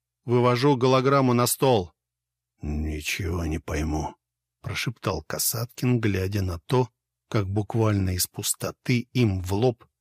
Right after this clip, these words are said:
вываливается вполне себе земной звездолет. "Связь!" — рыкнул Васильев. "Тишина по всем частотам. Пробуем лазерную", — тут же доложили связисты. "Что это за..."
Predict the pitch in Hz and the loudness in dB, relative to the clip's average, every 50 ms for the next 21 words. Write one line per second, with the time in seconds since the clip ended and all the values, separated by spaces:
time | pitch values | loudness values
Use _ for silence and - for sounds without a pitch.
0 | _ _ - 110 110 117 98 90 95 110 120 117 104 98 98 92 92 - - - | _ _ -2 0 2 2 2 2 0 2 2 2 2 0 -2 -2 -4 -4 -4 -6
1 | - - - - - 120 107 104 95 90 90 110 131 - - - 101 87 90 82 | -6 -8 -14 -6 -2 0 0 0 0 0 0 0 0 0 -2 -2 -4 -4 -2 -4
2 | 76 76 80 82 101 101 92 90 85 101 113 107 87 87 85 87 87 80 - - | -2 -2 -2 -2 -2 -2 -2 -2 -2 -2 -2 -2 -2 -4 -4 -4 -6 -6 -6 -4
3 | 107 104 110 104 98 - - - - _ _ _ _ _ _ _ _ _ _ _ | -4 -4 -2 -2 -4 -6 -8 -12 -20 _ _ _ _ _ _ _ _ _ _ _
4 | _ _ _ _ _ _ _ _ _ _ _ _ - - - - 127 131 131 139 | _ _ _ _ _ _ _ _ _ _ _ _ -8 -6 -2 2 4 4 6 6
5 | 151 156 151 147 - - - _ _ _ - 139 120 113 123 113 - - 120 110 | 6 6 4 4 2 2 -2 _ _ _ -2 0 2 4 2 2 2 2 2 2
6 | 104 101 110 110 - - 123 113 104 98 98 90 - - _ _ _ _ _ _ | 4 4 2 2 2 2 2 2 4 2 0 -2 -4 -10 _ _ _ _ _ _
7 | _ _ _ _ _ _ _ - 135 123 - - 147 139 135 139 147 156 156 143 | _ _ _ _ _ _ _ -2 0 0 2 4 4 4 6 6 4 4 2 0
8 | _ - 147 120 - - 147 151 151 - - 151 131 - - 147 147 143 151 123 | _ 0 0 0 2 2 2 2 2 2 2 0 0 2 2 2 4 4 2 0
9 | 101 - _ _ _ _ _ _ _ _ _ _ _ _ - - 143 151 165 151 | 0 -2 _ _ _ _ _ _ _ _ _ _ _ _ -2 2 4 4 6 6
10 | 165 165 160 156 156 156 160 175 156 156 160 156 160 151 135 117 107 - - - | 6 6 6 6 6 6 6 6 4 4 4 6 6 6 6 4 4 0 -4 -6
11 | _ - 131 120 104 113 117 113 110 113 123 113 117 117 110 117 113 110 104 - | _ 2 2 2 4 2 2 0 2 2 2 2 2 2 2 2 0 0 0 0
12 | - 120 120 117 113 104 - - - 92 87 - _ _ _ _ _ _ _ _ | 2 2 2 2 2 0 0 -2 -4 -6 -8 -8 _ _ _ _ _ _ _ _
13 | _ - - - - - - - _ _ - 117 117 113 107 101 92 - - 117 | _ -14 -10 -8 -6 -6 -6 -8 _ _ -4 -2 0 0 0 0 -2 -2 -2 -2
14 | 101 95 90 92 101 110 107 - | -2 -2 -2 0 2 0 0 0